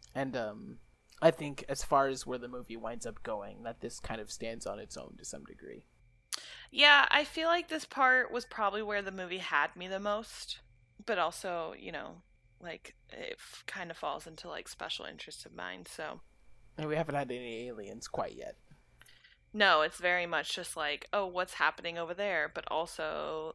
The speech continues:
Speaker 2: look at all this, like, social commentary. Like, look at all this stuff that's happening in real life. And then that's kind of all we get for that part of the movie.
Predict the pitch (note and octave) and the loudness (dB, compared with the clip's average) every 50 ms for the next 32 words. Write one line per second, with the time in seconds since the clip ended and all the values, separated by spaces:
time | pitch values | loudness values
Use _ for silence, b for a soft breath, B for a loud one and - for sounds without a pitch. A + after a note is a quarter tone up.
0 | _ - - F3+ F3 - E3+ E3 D#3+ D#3+ D#3+ D#3+ D#3+ E3 E3 E3 - - - D#2+ | _ -8 -8 -8 -6 -4 -2 0 0 0 0 -2 -2 -4 -6 -6 -6 -8 -12 -12
1 | - - - - - _ - _ - - F3+ F#3 F3+ - - F3+ E3 - - - | -14 -16 -20 -20 -20 _ -20 _ -2 0 0 0 0 -2 -2 -2 -2 -4 -6 -8
2 | - E3+ F3+ F3+ F3 - - - - - E3 E3 D#3+ D#3 - E3 D#3+ - - D#3+ | -6 -6 -6 -6 -6 -8 -8 -8 -8 -8 -10 -10 -12 -10 -10 -10 -10 -10 -8 -6
3 | - D#3+ D#3 D#3 E3 - - - E3 D#3 - D#3 D3+ - - D#3+ D3+ - - - | -6 -6 -6 -6 -8 -10 -8 -8 -8 -8 -6 -8 -10 -8 -8 -8 -8 -8 -10 -12
4 | D#3+ E3 E3 E3 F3 F3 F3+ G3 G3+ F3+ D3+ D3+ D#3 - - - - - _ _ | -12 -12 -10 -8 -8 -6 -4 -4 -4 -4 -6 -10 -14 -18 -20 -20 -20 -20 _ _
5 | - - - - - - E3 E3 D#3+ D3+ D3 D3 D3+ - - - - C#3+ C#3+ D3+ | -20 -20 -20 -12 -10 -8 -8 -8 -8 -10 -10 -10 -10 -12 -12 -8 -8 -8 -8 -8
6 | - - D3+ C#3+ - - - - F2+ F2 - - _ - - - - - - - | -8 -8 -8 -8 -10 -12 -10 -8 -6 -6 -6 -8 _ -16 -20 -20 -20 -20 -20 -20
7 | _ _ - - - - E3 - - - - A3 - - - - - - E2+ E2+ | _ _ -20 -18 -14 -12 -10 -10 -10 -10 -8 -6 -6 -6 -8 -8 -10 -10 -10 -10
8 | - F3 E3+ E3 E3+ - - - F#3 | -12 -16 -14 -14 -14 -12 -14 -16 -16